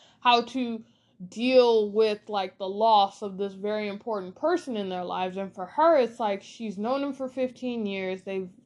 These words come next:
they were very happy. She saw nothing wrong. There were no signs. The, the classic things that people tell you, because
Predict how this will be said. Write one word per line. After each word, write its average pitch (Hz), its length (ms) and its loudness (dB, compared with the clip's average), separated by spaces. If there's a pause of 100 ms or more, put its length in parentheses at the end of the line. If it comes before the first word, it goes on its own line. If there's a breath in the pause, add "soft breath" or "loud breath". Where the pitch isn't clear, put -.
they 196 120 -6
were 180 140 -8
very 233 420 2
happy. 233 720 -4 (300 loud breath)
She 240 260 -8
saw 214 240 -2
nothing 240 540 -2
wrong. 226 480 2
There 196 120 -2
were 180 160 -8
no 202 240 -2
signs. 226 540 -6
The, 262 180 -4
the 247 200 -2
classic 311 640 2
things 226 320 -6
that 202 200 -4
people 208 340 -8
tell 196 260 -6
you, 190 140 -6
because 247 360 -2